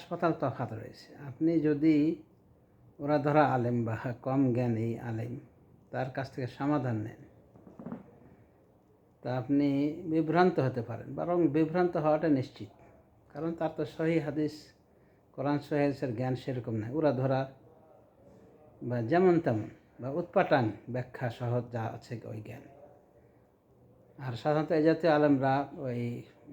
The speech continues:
অহ-, অহংকারে টয়টম্বর হয়ে থাকার জন্য ওই ভালো আলেম থেকে শিক্ষা নেয় না, বা মনেই হয়তো করে না যে তাদের উপরে আরও ভালো আলেম আছে।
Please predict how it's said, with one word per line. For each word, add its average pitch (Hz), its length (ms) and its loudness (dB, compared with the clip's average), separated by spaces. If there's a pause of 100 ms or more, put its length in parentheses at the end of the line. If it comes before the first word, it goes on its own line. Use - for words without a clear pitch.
(160)
অহ-, 147 280 -4
অহংকারে 147 540 4
টয়টম্বর 151 540 4
হয়ে 131 120 2
থাকার 123 360 -2
জন্য 117 240 -4
ওই 123 280 -2 (680)
ভালো 135 360 4
আলেম 139 380 4
থেকে 143 240 -2
শিক্ষা - 360 -8
নেয় 113 180 -2
না, 117 180 -8
বা 127 60 -4
মনেই 175 380 4
হয়তো 175 240 4
করে 156 160 4
না 147 100 4
যে 151 80 2
তাদের 139 300 0
উপরে 139 220 0
আরও 131 260 2
ভালো 131 300 0
আলেম 113 280 -2
আছে। - 240 -18